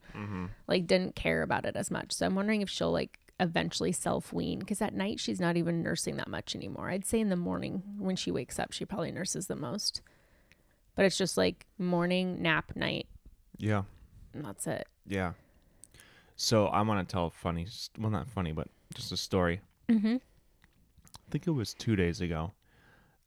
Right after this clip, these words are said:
Speaker 1: Um, Jovi is in a phase where she, like,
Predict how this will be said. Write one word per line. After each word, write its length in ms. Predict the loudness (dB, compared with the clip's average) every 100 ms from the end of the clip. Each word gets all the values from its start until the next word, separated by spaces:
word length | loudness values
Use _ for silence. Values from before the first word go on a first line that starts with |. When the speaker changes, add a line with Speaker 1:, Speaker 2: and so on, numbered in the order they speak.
| 2
Speaker 1:
Um, 480 | 4 4 2 0 -6 _ _ _ _ _ _ _ _ -12 _ _ _
Jovi 440 | -2 4 6 8 6
is 120 | 6
in 60 | 2
a 80 | -4
phase 500 | 0 4 6 4 2
where 140 | 0
she, 360 | 0 0 2 4
like, 280 | 4 2